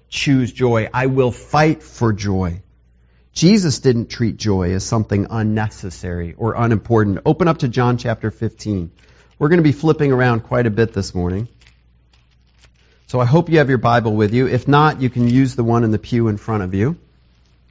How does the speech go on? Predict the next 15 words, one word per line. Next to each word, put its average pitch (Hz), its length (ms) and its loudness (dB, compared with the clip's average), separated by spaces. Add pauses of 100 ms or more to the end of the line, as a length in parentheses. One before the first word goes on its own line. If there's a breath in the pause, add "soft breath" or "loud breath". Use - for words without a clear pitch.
(840)
And 151 80 2
as 190 160 2
I 208 80 4
said 196 240 2
earlier, 175 400 2
I, 143 280 -2
I 151 120 -6
hope 214 340 0
you 190 100 0
read 170 520 -2 (100)
the 156 100 -6
Christmas 156 400 -6
story 113 480 -4
on, 120 360 -4
on, 110 300 -6